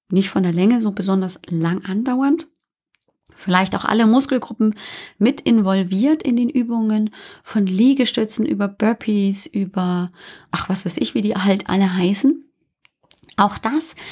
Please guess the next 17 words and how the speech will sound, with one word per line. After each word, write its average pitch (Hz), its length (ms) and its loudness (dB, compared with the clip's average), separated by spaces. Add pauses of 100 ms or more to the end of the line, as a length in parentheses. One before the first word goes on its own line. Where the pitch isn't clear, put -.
(180)
ähm, 208 360 0
triggert 254 480 0
eben 220 240 0
im 208 120 0
Prinzip 214 540 -4
zusätzlich 240 480 0
das - 220 -6
Muskelwachstum 214 880 0
und 196 200 -4
kann 214 280 0
damit 208 360 2 (360)
den 220 120 4
Testosteronspiegel 220 1120 0
ansteigen 247 500 0
lassen 233 280 -2
und 226 240 -2
reflektorisch 262 1300 -2